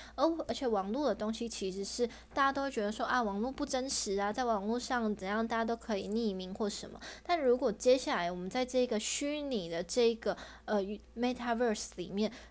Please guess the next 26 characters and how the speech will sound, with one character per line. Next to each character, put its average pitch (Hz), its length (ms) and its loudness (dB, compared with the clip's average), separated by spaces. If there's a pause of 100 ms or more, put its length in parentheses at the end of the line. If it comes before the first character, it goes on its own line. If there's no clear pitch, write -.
如 240 200 6
果 330 160 2
你 208 220 0
觉 175 160 -2
得 196 100 -2
你 196 180 -2
自 233 240 -2
己， 175 220 -4 (320)
诶， 175 460 -6
你， 208 220 2
你 226 140 6
当 294 240 4
然 277 200 2
你 190 100 0
可 254 140 0
以 220 60 4
在 214 120 2
上 226 180 -2
面， 233 140 2
比 202 100 -2
如 180 60 -2
说 214 140 -2
把 220 140 -2
你 185 140 -2
自 220 160 -2
己 175 220 -4